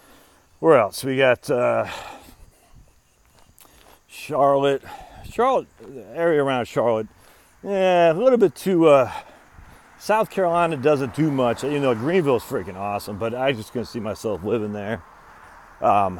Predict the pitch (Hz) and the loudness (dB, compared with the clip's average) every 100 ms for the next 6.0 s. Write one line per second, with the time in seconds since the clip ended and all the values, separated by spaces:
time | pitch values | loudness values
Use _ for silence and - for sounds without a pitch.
0 | 120 123 117 107 135 127 120 110 - 135 | -6 -2 0 6 6 6 0 -6 2 4
1 | 139 123 131 123 123 131 123 131 120 - | 4 4 4 4 2 0 2 2 2 0
2 | - - - - - - - - - 131 | -10 -14 -16 -16 -16 -18 -18 -20 -4 2
3 | 143 147 143 127 123 101 123 165 139 151 | 4 8 6 4 -4 -4 -4 -4 2 2
4 | 143 123 107 160 135 139 127 - 131 185 | 2 -2 -4 0 2 4 0 -4 -14 -10
5 | 190 123 135 135 98 - 98 104 101 | -8 -6 -4 -4 -6 -10 -8 -6 -6